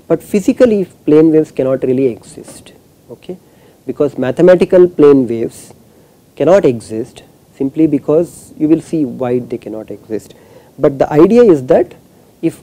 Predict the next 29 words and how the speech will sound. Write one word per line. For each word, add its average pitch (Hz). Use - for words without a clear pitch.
a 170
wave 175
source -
is 139
sufficiently, 190
sufficiently 165
far 147
away 180
from 151
the 139
place 135
where 123
you 123
are 117
looking 117
for 120
the 113
waves, 151
then 160
you 214
can 156
actually 165
model 175
that 170
wave 123
as 127
a 220
plane 127
wave. 107